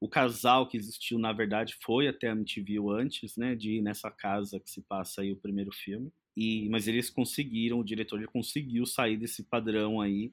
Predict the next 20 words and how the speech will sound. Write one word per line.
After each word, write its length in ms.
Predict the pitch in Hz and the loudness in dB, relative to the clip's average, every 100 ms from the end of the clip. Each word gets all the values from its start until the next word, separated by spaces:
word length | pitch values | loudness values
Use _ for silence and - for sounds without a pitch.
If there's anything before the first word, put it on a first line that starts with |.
| _ | _
deixou 240 | 107 - | -6 0
mais 200 | 135 143 | 0 0
pop, 840 | - - 104 120 117 98 - 98 98 | -2 4 6 6 4 0 -4 -2 -2
aquela 280 | 95 120 113 _ | -2 -2 -2 _
entrada 580 | 117 113 - 113 120 120 | -2 -2 4 6 6 4
de, 200 | 107 107 _ | 0 -4 _
da 240 | 107 110 - _ | -4 -2 -2 _
trilha, 680 | - 113 113 107 101 92 90 _ _ _ - | -2 0 0 0 0 -2 -6 _ _ _ -6
I 80 | 104 | -4
See 240 | - 117 | -2 -2
a 40 | |
Ghost, 500 | 101 95 101 113 - | 0 2 2 2 -2
alguma 220 | 98 113 113 | -4 -2 -2
coisa 240 | 113 104 | -4 -4
assim, 200 | - 110 | -6 -4
uma, 220 | 110 101 | -2 -2
um 160 | 98 104 | -2 -2
rockzinho 720 | 110 - 117 101 90 113 113 | -2 0 -2 -2 -2 0 0
no 100 | 110 | 2
meio, 580 | 104 101 110 113 104 | 2 2 2 0 -2